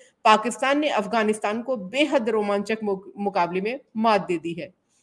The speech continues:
लेकिन इस दौरान पाकिस्तानी बल्लेबाज को जब अफगान गेंदबाज ने आउट किया, तो वह बल्ला लेकर उसे मारने के लिए दौड़ पड़ा। पाकिस्तान और श्रीलंका के बीच एशियाई कप दो हज़ार बाईस का फाइनल मुकाबला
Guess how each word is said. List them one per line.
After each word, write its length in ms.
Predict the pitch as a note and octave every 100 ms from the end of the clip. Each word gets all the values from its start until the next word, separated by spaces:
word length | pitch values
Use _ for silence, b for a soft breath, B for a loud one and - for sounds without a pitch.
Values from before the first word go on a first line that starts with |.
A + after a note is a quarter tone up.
| _ G3
लेकिन 320 | G3+ A3 C4+
इस 180 | F4 -
दौरान 360 | B3+ A#3+ C4+
पाकिस्तानी 640 | C#4+ - - A#3+ A#3 A3 B3+
बल्लेबाज 560 | G3+ F#3+ G3 F#3 B3
को 140 | - A#3
जब 260 | A3 G#3+
अफगान 500 | F3 - G3 A3 A3+ F#3+
गेंदबाज 480 | F#3 F#3+ F3 F3 F#3+
ने 80 | F#3+
आउट 260 | D3+ D#3+ -
किया, 300 | F#3+ B3 E4 b b _
तो 80 | C#4+
वह 100 | D4+
बल्ला 340 | A3 A#3 A3+
लेकर 340 | A3 F#3 F#3 G3+
उसे 240 | F#3+ G#3+
मारने 440 | A#3+ F#3 F3 F#3 F#3
के 120 | D#3
लिए 180 | E3 A#3+
दौड़ 360 | G3+ A3 F3+
पड़ा। 320 | - B2+ - _ _ _ _
पाकिस्तान 560 | F#3+ F#3 F#3 F#3 G#3 A#3
और 180 | -
श्रीलंका 480 | F#3 F#3 E3+ E3 F#3
के 180 | F#3 F3
बीच 340 | D#3 G#3+ A#3+ b b b G#3+
एशियाई 400 | G#3+ A3+ G3 F#3+
कप 200 | B3 A3+
दो 200 | F#3 G3
हज़ार 360 | F3 F3 E3+ F#3
बाईस 180 | G#3+
का 120 | A3 F#3
फाइनल 380 | F3+ F3+ F3+
मुकाबला 480 | F3 - C#3+ D#3+ G#3+